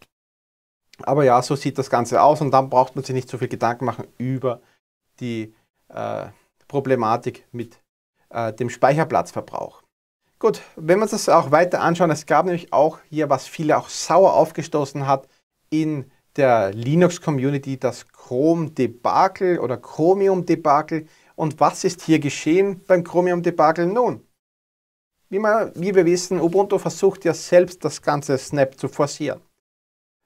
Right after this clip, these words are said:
Ja, wir sehen, bei der neuesten Firefox-Version ist in Snap mitgeliefert worden, standardmäßig bei der Installation von Ubuntu.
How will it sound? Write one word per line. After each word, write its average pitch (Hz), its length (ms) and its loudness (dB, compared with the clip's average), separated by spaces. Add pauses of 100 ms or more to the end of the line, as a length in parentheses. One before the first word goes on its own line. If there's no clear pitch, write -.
(120)
Ja, 185 220 -2 (200)
wir 143 360 -2 (260)
sehen, 165 360 2
bei 151 80 4
der 123 80 0
neuesten 117 420 0
Firefox-Version 170 1160 2 (240)
ist 160 200 -4
in 151 120 0
Snap 151 320 -2
mitgeliefert 147 520 -6
worden, 143 280 2
standardmäßig 143 580 -2
bei 143 100 4
der 131 120 4
Installation 139 760 0
von 135 180 -6
Ubuntu. 143 440 -6